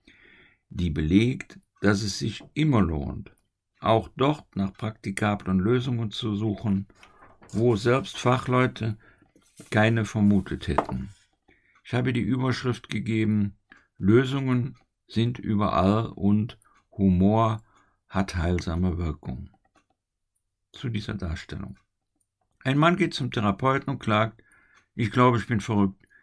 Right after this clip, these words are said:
Jede Nacht sehe und höre ich wilde Tiere, Löwen, Tiger, Elefanten unter meinem Bett Paraden abhalten.“ Der Therapeut sagt fürsorglich, „Nehmen Sie doch Platz und erzählen Sie mir mehr darüber.“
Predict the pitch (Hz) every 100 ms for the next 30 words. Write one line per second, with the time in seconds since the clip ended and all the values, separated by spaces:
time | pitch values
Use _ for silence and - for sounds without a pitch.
0 | _ - 131 131 113 120 123 - - -
1 | _ 110 135 139 123 104 123 131 117 110
2 | - 120 110 98 - 135 127 104 104 113
3 | 127 120 107 98 - 127 123 95 92 95
4 | 135 131 127 76 110 104 - - - -
5 | 107 107 101 101 98 87 101 - 104 92
6 | 98 87 78 - - 78 78 69 67 -
7 | _ _ _ _ _ _ _ _ _ _
8 | _ _ - 92 92 78 - 87 85 -
9 | 92 - - 87 82 90 87 - - -
10 | _ _ _ _ - 73 80 80 92 90
11 | - 101 117 - - - - 64 - 95
12 | 90 82 90 90 87 95 113 95 80 76
13 | 73 64 62